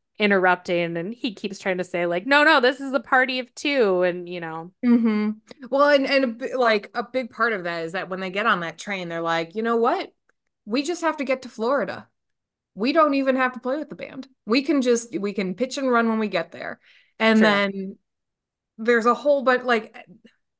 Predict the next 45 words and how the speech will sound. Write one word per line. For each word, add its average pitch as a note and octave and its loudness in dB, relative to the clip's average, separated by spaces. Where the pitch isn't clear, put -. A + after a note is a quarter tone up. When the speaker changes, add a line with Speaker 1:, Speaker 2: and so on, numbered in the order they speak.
Speaker 2:
all C#4+ 2
of C4 4
that A#3+ 2
changes F3 -8
really D#3 -6
when D#3 -8
Joe D#3 -4
meets D#3 -10
Sugar, - -10
'cause F3+ -8
all F#3 2
this, G3 -2
it's G3 -4
his C4 0
whole A3+ 2
thing F#3+ 0
is E3 -10
like, D3+ -6
"Well, F#3 -2
we F#3 0
just A#3 -4
have G#3+ -4
to F#3+ -8
be F3 -2
on D3+ -2
there C#3+ -10
until, C3+ -12
you - -20
know, - -20
until D3 -18
we're G#2 -16
done." - -20
And G#3 -4
so C4 6
I C4+ 6
wonder D4+ 4
Speaker 1:
Mm. C4 2
Speaker 2:
if - -16
part F3+ 2
of E3 -2
it D#3 -2
is D3+ -10
that D3 -10
Jerry's D3+ -8
like, D3+ -8